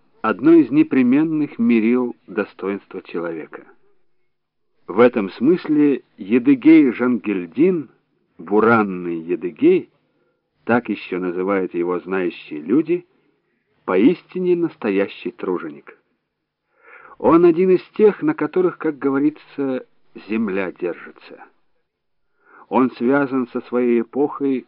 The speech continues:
насколько я могу полагать, наикрепчайшим образом, и в этом его сущность. Он сын своего времени.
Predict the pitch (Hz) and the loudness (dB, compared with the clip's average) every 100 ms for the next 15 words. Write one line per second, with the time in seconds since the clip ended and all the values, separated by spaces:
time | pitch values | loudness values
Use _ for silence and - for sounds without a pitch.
0 | _ - 101 104 - 104 101 85 87 87 | _ -10 -8 -8 -10 -8 -6 -8 -10 -10
1 | 85 85 82 82 78 117 139 _ _ _ | -10 -10 -10 -12 -8 -10 -10 _ _ _
2 | _ _ _ 107 156 156 143 127 - 135 | _ _ _ 2 2 4 -2 -2 -6 -4
3 | 156 143 - 143 131 - 113 107 95 85 | -4 -4 -10 -8 -10 -6 -4 -4 -6 -8
4 | 82 73 _ _ _ _ - - 98 95 | -10 -16 _ _ _ _ -20 -8 -4 0
5 | 143 170 160 143 117 117 117 - 123 - | 0 0 -6 -4 -4 -6 -10 -8 -8 -8
6 | - - _ _ _ _ _ - 104 104 | -20 -20 _ _ _ _ _ -4 -2 -2
7 | 90 90 _ _ _ - 110 156 147 _ | -6 -14 _ _ _ -6 0 0 -2 _
8 | 101 101 95 95 90 80 78 73 | -12 -10 -8 -8 -8 -10 -12 -18